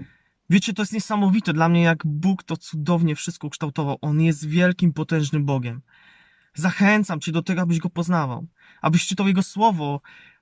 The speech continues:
abyś poszukiwał Go w tym Słowie. A szukaj Boga, a On pozwoli Ci się znaleźć.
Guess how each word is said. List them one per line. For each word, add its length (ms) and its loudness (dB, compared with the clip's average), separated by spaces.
abyś 460 0
poszukiwał 640 0
Go 120 -2
w 80 -12
tym 120 -4
Słowie. 460 -8
A 120 -8
szukaj 440 0
Boga, 320 0
a 160 -4
On 220 0
pozwoli 400 -4
Ci 100 -12
się 140 -4
znaleźć. 540 -4